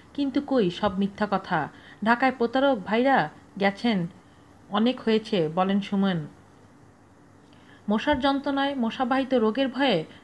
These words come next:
মানুষ যেন মশা মারতে কামান দাগাতেও রাজি। আর এই সুযোগে প্রতারণায় নেমেছে অসাধু মশারি ব্যবসায়ীরা। নগরীর অলিগলিতে, ফুটপাতে, বাসে ও সামাজিক যোগাযোগ মাধ্যমে চলছে লোভনীয় কথার মাধ্যমে ম্যাজিক মশারি নামে প্রতারণা।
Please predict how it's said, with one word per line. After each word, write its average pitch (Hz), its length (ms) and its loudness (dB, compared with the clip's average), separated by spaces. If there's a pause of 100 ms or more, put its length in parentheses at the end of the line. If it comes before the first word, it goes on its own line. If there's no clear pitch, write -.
(100)
মানুষ 226 340 2
যেন 233 300 2
মশা 214 360 0
মারতে 277 340 -2
কামান 214 340 0
দাগাতেও 233 420 2
রাজি। 175 400 2 (260)
আর 175 240 0
এই 233 140 2
সুযোগে 254 420 -2
প্রতারণায় 262 480 -2
নেমেছে 254 380 0
অসাধু 226 420 -2
মশারি 220 360 0
ব্যবসায়ীরা। 185 580 -2 (420)
নগরীর 226 400 4
অলিগলিতে, 262 600 0
ফুটপাতে, 262 560 -2
বাসে 202 400 0
ও - 120 -4
সামাজিক 240 440 -2
যোগাযোগ 240 380 0
মাধ্যমে 226 380 -2
চলছে 226 320 -2
লোভনীয় 214 500 0
কথার 196 260 -2
মাধ্যমে 220 480 0
ম্যাজিক 208 380 -2
মশারি 226 260 -4
নামে 214 320 -2
প্রতারণা। 180 560 -2